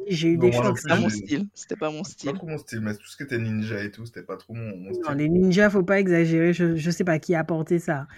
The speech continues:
Speaker 1: Mais, mais les Shox,
Speaker 3: <laughs>
Speaker 1: aujourd'hui, tu vas chez, euh, un magasin de revente de vêtements, ou Foot Locker ou autre, de sport, il y a des Shox, hein. Alors que nous, on a connu ça, euh, il y a,
Speaker 2: Il y a longtemps.
Speaker 1: il y a trente ans,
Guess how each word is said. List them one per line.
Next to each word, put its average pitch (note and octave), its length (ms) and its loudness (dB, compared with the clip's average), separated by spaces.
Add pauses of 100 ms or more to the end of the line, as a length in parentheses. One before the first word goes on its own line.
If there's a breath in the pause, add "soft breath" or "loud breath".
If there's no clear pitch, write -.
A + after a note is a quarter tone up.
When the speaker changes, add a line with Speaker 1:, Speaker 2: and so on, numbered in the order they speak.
(300 loud breath)
Speaker 1:
Mais, F#3 320 6
mais F3 160 6
les E3 140 8
Shox, - 640 0
Speaker 3:
<laughs> - 40 -20 (260 soft breath)
Speaker 1:
aujourd'hui, F#3+ 540 4
tu G3+ 140 2
vas E3 200 4
chez, D#3+ 420 4
euh, C#3 320 -4 (560)
un D#3 200 -8
magasin D3 520 -4
de C#3 420 -6
revente D3 400 -6
de C#3+ 120 -4
vêtements, C#3+ 540 -2
ou B3+ 60 0
Foot - 160 -12
Locker D#3+ 300 -2
ou D3+ 240 -2
autre, D4 200 -4
de D3+ 280 -6
sport, - 400 -2 (560)
il D#3+ 60 -2
y - 20 -2
a C#3 40 -2
des A3+ 100 4
Shox, C4+ 360 -2
hein. C4 140 -2 (500)
Alors F3 180 0
que F#3+ 100 2
nous, G3+ 140 4
on G3 100 2
a E3 120 0
connu D#3+ 320 0
ça, A3 460 0
euh, D#3 120 -4
il D3+ 120 -4
y D#3 100 0
a, C#3+ 140 -2
Speaker 2:
Il C#3+ 60 -2
y C#3 40 -4
a - 20 -4
longtemps. C3+ 440 -4
Speaker 1:
il - 40 -6
y D#3+ 40 -8
a D#3+ 120 -4
trente - 300 -6
ans, A4 60 -6